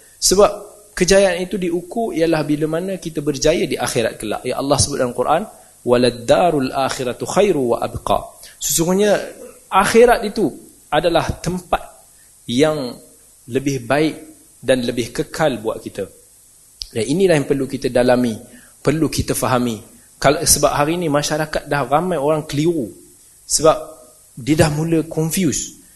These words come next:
Kalau keliru dalam bidang fiqh tu boleh tahan lagi. Tetapi sampai kita confuse dalam bab-bab mengakibat, eh, dalam bab akidah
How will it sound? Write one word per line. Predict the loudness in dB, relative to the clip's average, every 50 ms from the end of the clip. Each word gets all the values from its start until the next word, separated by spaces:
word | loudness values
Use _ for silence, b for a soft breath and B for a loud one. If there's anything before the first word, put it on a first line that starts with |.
| b b b
Kalau | 2 4 6 6 6 4 2 -2 -8 -6
keliru | -4 -4 -2 -2 0 0
dalam | 2 2 2 2 0
bidang | 0 0 0 0 0 0
fiqh | 0 0 2 0 0 -2 -4
tu | -6 -6 -6
boleh | -4 -2 0 0 2 2 2 2
tahan | 2 0 0 -2 -4 -4
lagi. | -4 -6 -8 -10 -12 -14 -20 b b b b b
Tetapi | b 2 4 4 4 2 2 0
sampai | 2 2 2 2 4 4 4 4 2
kita | 0 0 -2 -2 0
confuse | 2 2 2 2 0 -4 -4 -4 -2 0
dalam | 0 2 2 2 0 2
bab-bab | 2 2 2 2 2 4 4 4 4 0 -6 -12 -8 -4
mengakibat, | -2 -2 -2 -2 -4 -6 -8 -6 -2 0 0 0 0 -2 -10 -10
eh, | -8 -6 -6 -4 -2
dalam | 0 0 0 2 2
bab | 0 0 0
akidah | -2 -6 -6 -4 -4 0 2 4 4